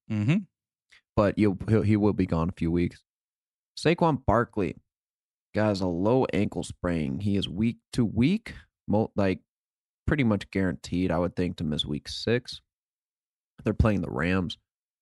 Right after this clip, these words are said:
Speaker 2: So Devontae Booker would be, uh, good to go volume play there. But, yeah, Saquon, I think someone stepped on his ankle, if I remember correctly, and just bent it sideways.
Speaker 1: Yeah, it was pretty nasty.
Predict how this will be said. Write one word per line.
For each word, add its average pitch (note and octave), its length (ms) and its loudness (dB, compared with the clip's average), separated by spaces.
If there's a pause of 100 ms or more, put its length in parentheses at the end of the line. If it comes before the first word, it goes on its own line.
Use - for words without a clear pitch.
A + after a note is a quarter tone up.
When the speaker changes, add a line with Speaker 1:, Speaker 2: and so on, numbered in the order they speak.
(240)
Speaker 2:
So F2+ 320 0
Devontae F#2+ 420 0
Booker F#2 280 0
would F2+ 140 -2
be, F2+ 260 2
uh, F2 340 -2 (140)
good G2 180 0
to F#2 80 -2
go F2 340 0
volume E2+ 440 -2
play F#2 260 0
there. F#2 320 0
But, D#2 300 -2 (220)
yeah, D#2 160 0
Saquon, G#2 760 0 (260)
I - 20 -20 (220)
think C3 140 0
someone A2+ 220 0
stepped - 280 -4
on G2 100 0
his F#2 100 -4
ankle, F2 340 -4
if F2 100 -6
I E2+ 40 -2
remember F#2 280 -4
correctly, F2+ 480 -2
and F2 100 -6
just - 180 -16 (380)
bent E2+ 200 -4
it C2+ 100 -10
sideways. D2 600 -4 (340)
Speaker 1:
Yeah, A2 240 2
it - 20 4
was A2 120 2
pretty G2+ 180 -2
nasty. G2+ 460 -2